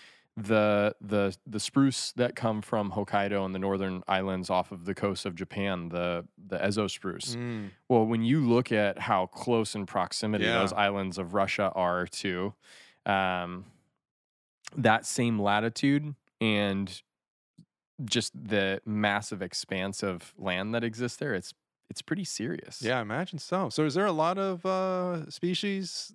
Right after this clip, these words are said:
Speaker 2: in, you know, that are indicative of Japan that also exist in that kind of Russia?
Speaker 1: I don't know.
Speaker 2: Like,
Speaker 1: I
Speaker 2: how
Speaker 1: don't, I
Speaker 2: much
Speaker 1: don't know. I've always wondered this. I've always
Speaker 2: Yeah.
Speaker 1: been curious about it. There's nobody out there. My dad, uh, my dad's best friend when I was a kid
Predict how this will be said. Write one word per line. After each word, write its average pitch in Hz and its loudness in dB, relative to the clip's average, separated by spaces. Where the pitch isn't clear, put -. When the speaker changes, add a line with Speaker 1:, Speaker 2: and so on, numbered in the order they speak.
Speaker 2:
in, 151 -4
you 151 -4
know, 117 0
that 120 2
are 127 2
indicative 131 -2
of 120 -4
Japan 117 -4
that 110 0
also 127 0
exist 120 -4
in 123 -6
that 120 -6
kind 117 -4
of 107 -2
Russia? 123 -2
Speaker 1:
I - 0
don't 208 0
know. 180 2
Speaker 2:
Like, 113 -2
Speaker 1:
I - 4
Speaker 2:
how 135 0
Speaker 1:
don't, 165 6
I - 4
Speaker 2:
much 151 4
Speaker 1:
don't 170 4
know. 175 6
I've 127 4
always 175 4
wondered 165 2
this. 185 0
I've 127 6
always 131 6
Speaker 2:
Yeah. 104 0
Speaker 1:
been 151 2
curious 135 2
about 143 4
it. 143 2
There's 123 2
nobody 135 4
out 107 4
there. 92 -2
My 117 4
dad, 127 4
uh, 98 4
my 101 2
dad's 117 2
best 98 -2
friend 92 -2
when 107 2
I 101 4
was 98 -2
a 92 -8
kid 87 -2